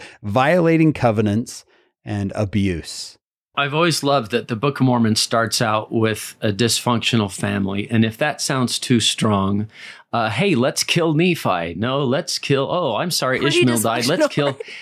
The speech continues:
Speaker 3: Yeah.
Speaker 2: let's kill Dad and Nephi. Then we'll all feel better. Uh, and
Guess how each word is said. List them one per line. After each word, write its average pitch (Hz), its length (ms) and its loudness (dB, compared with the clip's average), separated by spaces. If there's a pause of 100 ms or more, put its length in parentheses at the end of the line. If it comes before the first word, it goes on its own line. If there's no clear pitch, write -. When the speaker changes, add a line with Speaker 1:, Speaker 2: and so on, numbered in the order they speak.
Speaker 3:
Yeah. 262 100 -4
Speaker 2:
let's 170 220 0
kill 170 280 2
Dad 170 400 -2
and 208 340 0
Nephi. 92 520 0
Then 165 240 0
we'll 139 160 0
all 120 140 2
feel 120 180 0
better. 107 280 -2 (400)
Uh, 139 120 -4 (120)
and 135 400 -2